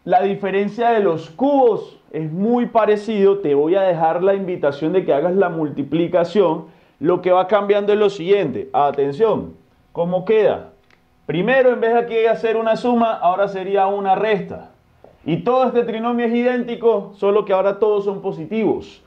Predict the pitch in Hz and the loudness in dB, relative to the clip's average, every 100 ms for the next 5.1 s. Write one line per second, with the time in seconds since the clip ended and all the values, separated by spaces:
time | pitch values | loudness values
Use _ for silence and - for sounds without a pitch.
0 | _ - 131 156 185 196 196 196 180 143 | _ -6 -4 -2 0 0 0 0 -2 -2
1 | 175 196 214 208 202 190 175 165 196 196 | -4 -2 0 0 0 -2 -4 0 0 -2
2 | - - _ _ 196 208 202 202 214 202 | -8 -20 _ _ 0 2 2 0 -2 -2
3 | - - _ - 226 220 214 - - - | -6 -18 _ -4 0 0 -2 -8 -14 -6
4 | 214 - - - - 240 202 127 - - | -6 -6 -14 -8 0 2 2 -2 -6 -20